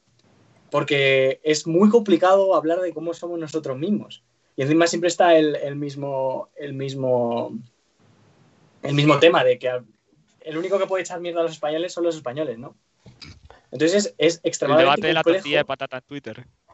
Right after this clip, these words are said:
Speaker 1: Exacto, es extremadamente complejo de hablar de todo esto. Pero si me tengo que definir, eh,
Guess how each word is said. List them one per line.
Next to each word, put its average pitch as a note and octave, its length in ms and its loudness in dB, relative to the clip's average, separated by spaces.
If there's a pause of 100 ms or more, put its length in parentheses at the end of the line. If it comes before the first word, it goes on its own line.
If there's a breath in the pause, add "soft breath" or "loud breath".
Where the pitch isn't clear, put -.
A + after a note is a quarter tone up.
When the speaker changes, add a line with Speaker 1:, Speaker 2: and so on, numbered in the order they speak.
(120)
Speaker 1:
Exacto, D3+ 420 -4
es C#3+ 100 -14
extremadamente G3 520 -8
complejo E3 580 -4
de D#3 180 -4
hablar D3+ 440 -4
de E3 160 -2
todo E3 240 0
esto. - 280 -14 (1000 soft breath)
Pero C#3 160 -6
si D3+ 100 -6
me D3+ 80 -6
tengo D#3+ 160 4
que F#3+ 80 0
definir, F#3 760 -4 (120)
eh, C#3+ 920 -6